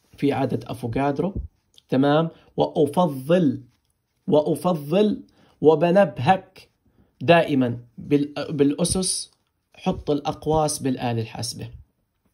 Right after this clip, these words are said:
يعني مش ضربت صفر فاصلة صفر واحد أربعة صفر ضرب، افتح قوس ستة فاصلة صفر اثنين اثنين ضرب عشرة قوة ثلاثة وعشرين. دائما استخدم الأقواس لما يكون في عندك أسس زي هيك،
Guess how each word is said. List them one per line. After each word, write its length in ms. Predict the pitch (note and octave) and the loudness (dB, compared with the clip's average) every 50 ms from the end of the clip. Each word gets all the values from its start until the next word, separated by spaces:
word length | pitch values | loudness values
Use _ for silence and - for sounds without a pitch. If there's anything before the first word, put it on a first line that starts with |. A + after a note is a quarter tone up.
| _ - | _ 2
يعني 220 | D3 C#3 C3+ D3+ | 2 2 2 2
مش 140 | D3 C3+ B2 | -2 -2 0
ضربت 420 | C#3 C#3+ D#3 C#3+ C#3 - - - - _ _ _ _ | 2 2 2 2 0 -4 -6 -10 -18 _ _ _ _
صفر 300 | - - - - - C3 | -6 -4 -4 -2 -2 -4
فاصلة 400 | A#2 - - D#3 D#3+ D#3 - - | -8 -2 0 2 2 2 0 -6
صفر 340 | B2 - E3+ D#3+ - C3+ C3 | -6 -6 -6 -4 -2 -2 0
واحد 380 | C#3 D#3+ D3 - C#3+ A#2+ - - | 2 2 2 0 -4 -6 -6 -4
أربعة 240 | D#3 C#3+ C3+ A#2+ B2 | -4 -2 -2 -4 -4
صفر 360 | A#2+ - D3 D#3 F#3+ F#3+ C#3+ | -4 -6 -4 -4 -2 -2 -2
ضرب، 360 | A#2+ C3+ E3 G3+ G#3+ G#3 - - - - - - - _ - | 2 4 4 4 4 2 -2 -10 -20 -20 -20 -20 -20 _ -4
افتح 340 | F3+ F3 - - - D#3 - | -2 -2 -2 -2 -4 -4 -4
قوس 560 | - - E3 D#3+ E3 F3+ G3 F#3+ - - - - - _ _ _ | -4 0 2 4 4 4 2 0 -4 -6 -10 -14 -20 _ _ _
ستة 480 | - - - F3+ F3+ - - - D#3+ D#3+ | -6 -4 -2 -2 -4 -4 -2 0 0 2
فاصلة 400 | D#3 D#3+ E3 E3+ E3 - D#3+ D3+ | 2 2 0 0 0 -2 -4 -4
صفر 320 | - E3+ E3+ - D#3 D3 | -4 -4 -6 -4 -4 -4
اثنين 340 | C#3+ - - D#3+ E3 E3 D3+ | -4 -4 -2 -2 0 0 0
اثنين 400 | D3 D3 D3 D#3+ D#3+ D#3+ D#3 D#3 | -2 -2 -2 0 0 0 0 0
ضرب 220 | C#3+ D3 D3 C#3 | -2 -2 -2 -2
عشرة 320 | C3+ C#3+ C#3+ - C#3+ C#3 - | -4 -6 -6 -6 -6 -6 -6
قوة 180 | - C#3+ C#3 C3+ | -4 -4 -4 -4
ثلاثة 360 | - C#3 C3+ C#3 C3 - - | -4 -4 -4 -4 -4 -6 -6
وعشرين. 400 | A#2+ A#2 - - C3 B2 A#2 A#2 - - - - - - - _ _ _ _ - | -8 -8 -8 -8 -6 -6 -6 -6 -8 -14 -20 -20 -20 -20 -20 _ _ _ _ -2
دائما 680 | - B2+ D#3 D#3+ D#3+ D#3 E3 D#3 D3 D3+ D#3 D#3 D3+ - | 2 4 4 4 4 2 2 2 2 2 0 0 -2 -4
استخدم 720 | D3 - - - - D#3+ - - C#3 C3 D3 D3 D3+ D3 - - _ - | -4 -4 -2 -2 -2 -4 -4 -4 0 2 2 2 2 0 -6 -10 _ 2
الأقواس 920 | D3 D3 D3 D3 - D3 C#3+ - - C#3 C#3 D3 D3+ D#3 D3+ D3+ - - D3 | 2 2 2 2 0 -2 -2 -2 -2 0 2 4 4 4 2 2 0 -4 -4
لما 180 | C#3+ C#3 C#3 | -4 -2 -4
يكون 220 | C3+ C3+ C3+ D#3+ D3 | -4 -4 -2 -2 -2
في 160 | C#3+ - D3 | -2 -2 -4
عندك 460 | C#3 C#3 C#3+ C#3+ C3 C#3 C3+ - - | -4 -4 -4 -4 -4 -6 -8 -10 -8
أسس 340 | - C3 - C#3+ C3 - - | -6 -4 -4 -4 -4 -6 -6
زي 240 | A#2+ B2 A#2 G#2+ A2 | -6 -4 -4 -4 -6
هيك، 300 | G#2+ F2+ - - - | -8 -12 -14 -18 -20